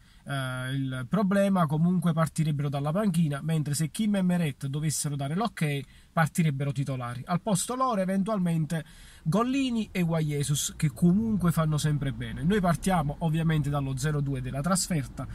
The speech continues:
Non voglio dire, per l'ennesima volta, non voglio dire che è fatta, perché, eh, non è ancora, non è ancora sicuro, però ragazzi, zero due in trasferta, eh, in un momento del genere, in casa tua, sinceramente non mi aspetto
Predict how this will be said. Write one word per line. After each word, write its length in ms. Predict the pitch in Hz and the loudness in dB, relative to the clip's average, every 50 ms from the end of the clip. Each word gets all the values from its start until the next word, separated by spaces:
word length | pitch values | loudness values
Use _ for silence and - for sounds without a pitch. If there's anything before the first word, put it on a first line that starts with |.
| - - - - - - | -12 -12 -14 -14 -4 2
Non 260 | 170 190 262 262 220 | 4 6 6 6 4
voglio 280 | 202 226 220 196 190 190 | 4 4 4 4 4 4
dire, 500 | 175 202 196 190 180 170 175 175 170 170 - - - - - - - - - - | 4 4 4 4 4 4 2 2 0 -2 -6 -12 -18 -16 -16 -16 -16 -16 -10 -4
per 100 | 160 147 | -2 0
l'ennesima 440 | 151 156 160 175 165 - 165 165 151 | 0 2 2 2 2 2 2 2 2
volta, 360 | 147 143 131 120 - - 139 | 0 0 -2 -4 -6 -6 -4
non 160 | 139 160 170 | -2 0 0
voglio 220 | 180 202 202 202 185 | 2 2 2 2 2
dire 200 | 180 185 165 156 | 2 2 2 2
che 120 | 156 151 | 0 0
è 40 | 143 | -2
fatta, 580 | - - 156 139 117 - - - - 165 175 175 - - - - - - - - - | -2 -2 -4 -4 -6 -6 -8 -4 -2 -2 -2 -4 -8 -16 -20 -20 -20 -20 -20 -12 -4
perché, 440 | - 147 143 - - 156 151 147 147 | -2 -2 -2 0 2 2 2 2 2
eh, 320 | - 147 131 147 147 139 135 | -2 -2 0 0 0 0 2
non 180 | 143 160 160 | 2 4 4
è 40 | 160 | 4
ancora, 380 | 160 160 151 160 165 160 156 - 143 151 | 4 4 4 2 2 2 2 0 0 0
non 160 | 151 156 165 | 2 2 2
è 40 | 170 | 2
ancora 360 | 165 160 165 160 156 151 151 | 2 2 2 2 2 2 2
sicuro, 540 | - 160 147 - 175 143 123 135 139 151 - - - - - - - - - - | 2 0 0 0 0 -2 -2 -4 -6 -6 -8 -10 -12 -14 -14 -14 -16 -16 -10 -4
però 240 | - 190 196 190 180 | 0 2 2 4 4
ragazzi, 600 | 175 175 180 185 170 160 - - - 156 147 139 | 4 4 4 2 2 0 0 -2 0 0 0 2
zero 260 | 123 160 160 160 160 | 2 2 2 4 4
due 160 | 156 190 214 | 4 4 2
in 60 | 214 196 | 2 2
trasferta, 840 | 196 190 180 - - - 175 156 135 - - - - 135 127 123 | 2 2 2 2 2 2 0 0 0 -2 -6 -6 -6 -6 -6 -6
eh, 320 | 143 147 135 135 135 135 139 | -6 -6 -6 -4 -2 0 2
in 100 | 147 151 | 2 4
un 80 | 151 151 | 4 4
momento 380 | 156 156 165 190 214 196 214 214 | 4 4 4 2 2 2 2 2
del 160 | 196 196 175 | 2 4 2
genere, 440 | 143 143 175 180 190 190 185 170 165 | 4 2 2 2 2 0 0 2 2
in 80 | 151 | 2
casa 280 | 139 170 190 175 190 175 | 2 0 0 2 2 2
tua, 520 | 156 170 175 170 156 156 151 147 143 135 - - - - - - - - - - - | 2 2 2 2 2 2 2 0 -2 -4 -6 -12 -18 -18 -18 -18 -18 -18 -18 -18 -10
sinceramente 640 | - - 147 139 156 170 175 170 165 160 156 135 143 | -4 -2 0 2 4 4 4 6 4 4 2 2 2
non 120 | 147 156 156 | 2 2 2
mi 60 | 156 | 2
aspetto 1040 | 156 147 - - 151 147 139 - - - 147 143 139 139 135 135 135 135 135 131 | 2 0 0 0 -2 -2 -2 -4 -6 -4 -4 -2 -2 -2 -2 -4 -4 -4 -6 -6